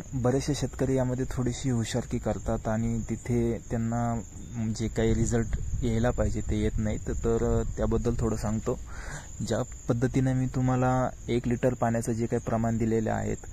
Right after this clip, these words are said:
तर हे एवढं पाणी वाहणं भरपूर शेतकऱ्यांना, अ, जीवावर येतं किंवा त्यामध्ये ते थोडंसं shortcut बघत जातात. जसं की मी एक लिटर पाण्याला जे काही प्रमाण दिलेलं आहेत,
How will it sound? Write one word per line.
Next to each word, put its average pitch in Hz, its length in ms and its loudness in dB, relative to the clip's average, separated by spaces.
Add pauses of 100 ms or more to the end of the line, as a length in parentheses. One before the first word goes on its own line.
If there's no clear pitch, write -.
(380)
तर 135 400 2 (100)
हे 135 220 4
एवढं 135 220 4
पाणी 139 360 2
वाहणं 135 500 2 (180)
भरपूर 127 480 0
शेतकऱ्यांना, 123 840 0 (160)
अ, 113 220 -2
जीवावर 117 460 4
येतं 110 280 0 (720)
किंवा 120 600 4 (420)
त्यामध्ये 127 380 4
ते 135 180 0
थोडंसं 127 320 2
shortcut 120 420 2
बघत 117 340 2
जातात. 110 260 0 (600)
जसं 120 240 0
की 127 360 -2
मी 120 320 2
एक 120 200 0
लिटर 123 280 4
पाण्याला 123 360 2
जे 120 140 0
काही 120 160 2
प्रमाण 117 340 2
दिलेलं 113 300 4
आहेत, 107 220 2